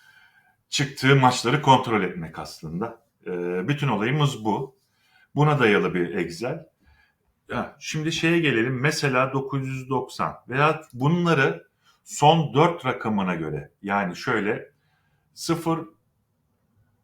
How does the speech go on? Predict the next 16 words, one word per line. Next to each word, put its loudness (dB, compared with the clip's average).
son 0
dört 2
hanesi -2
sıfır -4
dokuz -4
doksan -2
olanlar 0
mesela. -12
Bunu -6
dört 0
yaptığımızda -6
otomatikman -8
bunlar -2
da -12
değişiyor -4
ve 0